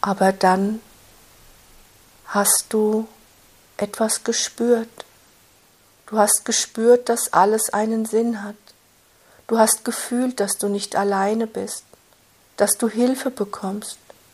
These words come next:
vielfältiger Art, dass Menschen zur Stelle sind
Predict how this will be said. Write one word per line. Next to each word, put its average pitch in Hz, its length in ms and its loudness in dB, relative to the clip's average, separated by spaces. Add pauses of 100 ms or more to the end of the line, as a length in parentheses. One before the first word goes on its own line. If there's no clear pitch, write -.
(840)
vielfältiger 233 1120 2
Art, 196 440 -6 (1400)
dass 220 240 2
Menschen 233 500 2
zur 208 160 -2
Stelle 226 480 0
sind 202 520 -8